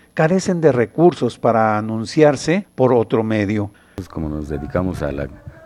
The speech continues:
Speaker 2: al activismo social, pues nos preocupa ya a, a los compañeros, sobre todo han estado preocupados por lo que se nos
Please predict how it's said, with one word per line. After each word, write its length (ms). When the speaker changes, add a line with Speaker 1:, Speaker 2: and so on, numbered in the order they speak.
Speaker 2:
al 160
activismo 480
social, 500
pues 100
nos 140
preocupa 400
ya 600
a, 20
a 80
los 120
compañeros, 600
sobre 220
todo 760
han 180
estado 340
preocupados 460
por 160
lo 100
que 340
se 100
nos 300